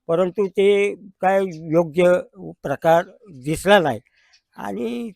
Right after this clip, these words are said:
चुकीच्या पद्धतीने चाललेल्या या आता हे संपूर्ण वातावरण पाहता ही संस्था अडचणीत येते का काय? मग इथून पाठीमागं आम्ही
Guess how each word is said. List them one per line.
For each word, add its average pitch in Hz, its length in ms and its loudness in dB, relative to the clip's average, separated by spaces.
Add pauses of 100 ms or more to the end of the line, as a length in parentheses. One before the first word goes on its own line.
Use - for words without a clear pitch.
चुकीच्या 190 520 -6
पद्धतीने 175 540 -4
चाललेल्या 170 800 0
या 175 500 0 (880)
आता 190 760 2 (320)
हे 180 180 0
संपूर्ण 196 580 -2
वातावरण 196 760 2
पाहता 160 440 2 (800)
ही 202 260 -2
संस्था 156 600 2 (1000)
अडचणीत 226 640 4
येते 240 240 2
का 208 160 4
काय? 131 360 0 (1300)
मग 214 380 6 (960)
इथून 180 300 2
पाठीमागं 220 540 6
आम्ही 240 480 4